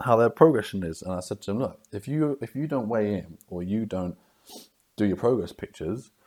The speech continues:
you might not care or, or you might be embarrassed, whatever, but you're not gonna have anything to, anything to compare against."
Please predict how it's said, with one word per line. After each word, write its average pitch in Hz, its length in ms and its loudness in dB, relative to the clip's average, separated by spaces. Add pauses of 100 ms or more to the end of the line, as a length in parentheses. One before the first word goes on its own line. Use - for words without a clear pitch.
(200)
you 120 120 4
might 139 180 2
not 117 220 -4
care 98 500 -6
or, 90 300 -6
or 92 200 -2
you 98 120 -2
might 104 220 -2
be 101 100 -6
embarrassed, 92 720 -2
whatever, 92 440 2 (260)
but 101 100 -4
you're 123 100 2
not 127 140 2
gonna 120 160 -6
have 110 240 -4
anything 110 520 -2 (120)
to, 92 340 0 (1040)
anything 98 420 -10
to 104 1300 -4
compare 101 400 0
against." - 400 -6